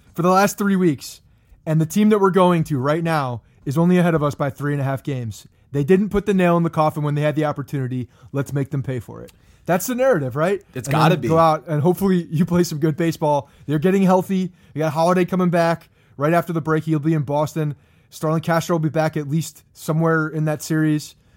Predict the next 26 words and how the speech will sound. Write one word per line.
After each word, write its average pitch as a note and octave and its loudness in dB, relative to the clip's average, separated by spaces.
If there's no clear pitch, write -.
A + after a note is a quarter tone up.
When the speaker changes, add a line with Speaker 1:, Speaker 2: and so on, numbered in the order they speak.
Speaker 1:
So D3+ -4
they're, E3 0
they're F3 2
reloading, F#3+ 6
and, D3 -2
and D3+ -4
guys D#3+ 2
are, E3 2
are D3 -6
coming F3 -2
back, D3+ -2
and C3+ -10
hopefully, C#3+ -4
hopefully G3 0
they E3 -6
can F3 -6
kinda G3+ 0
re-, G#3 0
regain G3+ 0
that F3+ 0
juju, D#3+ 2
the D3+ -6
good, D3 -2
the F3 6
good F#3+ 2
juju, E3 0